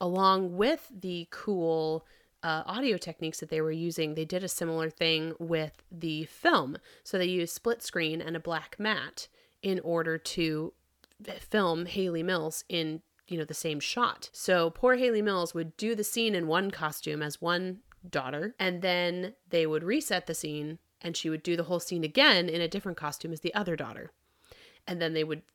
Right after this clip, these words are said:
splice them together, which was really neat.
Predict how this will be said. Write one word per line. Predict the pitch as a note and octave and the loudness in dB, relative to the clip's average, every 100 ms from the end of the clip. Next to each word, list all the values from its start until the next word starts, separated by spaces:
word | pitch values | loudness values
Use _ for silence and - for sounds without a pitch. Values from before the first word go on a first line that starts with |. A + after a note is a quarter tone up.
| - | -18
splice | - - F3+ F3 F#3 - | -12 0 6 6 6 0
them | D3+ D3 D#3+ | 0 0 -4
together, | - E3 E3 B3 A3 D3 D3 G3+ - - - | -4 -4 6 8 8 2 0 -4 -6 -12 4
which | A#3 F3+ | 4 4
was | F3 | 4
really | F#3+ F#3 E3 | 6 8 6
neat. | F#3+ A3+ D3 | 6 4 2